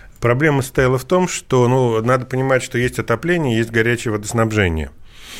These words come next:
А, значит, с отоплением там все нормально, без отопления там жить, понятное дело, нельзя. Это Алтай-, Алтайский край, там, в общем, довольно холодно, особенно зимой. Речь идет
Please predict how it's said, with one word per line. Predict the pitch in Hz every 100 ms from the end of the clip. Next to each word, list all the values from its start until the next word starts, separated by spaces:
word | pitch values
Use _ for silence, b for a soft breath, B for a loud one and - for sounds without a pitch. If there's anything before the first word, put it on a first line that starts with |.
| B B -
А, | 107
значит, | 104 120 117 123
с | -
отоплением | 123 170 180 139
там | 120 120
все | -
нормально, | 123 131 185 208 156
без | 113
отопления | 107 120 131 117 110
там | 117
жить, | 104 110
понятное | - 110 101 107
дело, | 98 101 101
нельзя. | 104 127 190
Это | 170 -
Алтай-, | 101 - 117
Алтайский | 101 110 117 95 -
край, | - 131 160
там, | - 104 98
в | 98
общем, | 95 - 95 92 87 85 85 - - -
довольно | - 101 104 104
холодно, | - 165 143 107
особенно | - 113 104
зимой. | 101 101 98 92 - B B B B B
Речь | 135 170 147
идет | 131 143 -